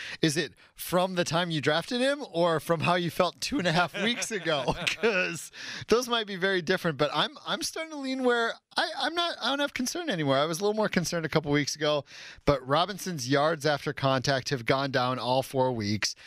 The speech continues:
Speaker 1: His snaps have gone down from sixty-three percent week two to fifty-eight percent week three to forty-seven percent week four. He's losing his snaps to Etienne, who has gone up from thirty-seven percent week two, forty-three percent week three, fifty-one percent week four.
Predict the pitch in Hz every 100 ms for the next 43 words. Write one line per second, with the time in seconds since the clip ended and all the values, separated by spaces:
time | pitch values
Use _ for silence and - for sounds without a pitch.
0 | - - 135 - 147 156 156 160 131 151
1 | 147 143 143 135 123 104 156 - 156 -
2 | 151 131 139 143 139 139 - 135 120 -
3 | 139 156 139 127 123 131 135 139 135 147
4 | 135 - 180 156 - 170 156 139 135 147
5 | 135 139 - 139 139 135 123 135 180 180
6 | 175 151 135 135 131 127 - - - -
7 | - - 170 - 170 - 208 311 294 269
8 | 180 175 143 165 156 160 170 - 139 156
9 | 147 131 147 131 123 143 139 135 135 127
10 | 147 131 139 120 151 151 143 143 139 120
11 | 123 - 127 120 - - - 214 - 180
12 | 147 190 170 160 151 127 131 - 143 135